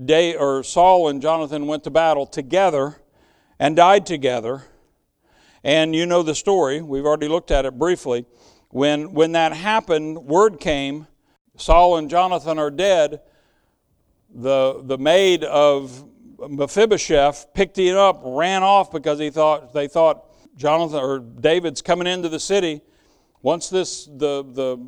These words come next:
the enemies are defeated, he's gonna come back and take over the kingdom.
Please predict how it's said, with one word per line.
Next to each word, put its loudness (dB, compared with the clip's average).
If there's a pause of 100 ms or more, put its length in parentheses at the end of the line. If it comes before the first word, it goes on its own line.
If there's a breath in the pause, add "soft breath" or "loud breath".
(160)
the -6
enemies -4
are -6
defeated, -2
he's -6
gonna -8
come -6
back 0
and -18
take -4
over -2
the -8
kingdom. -6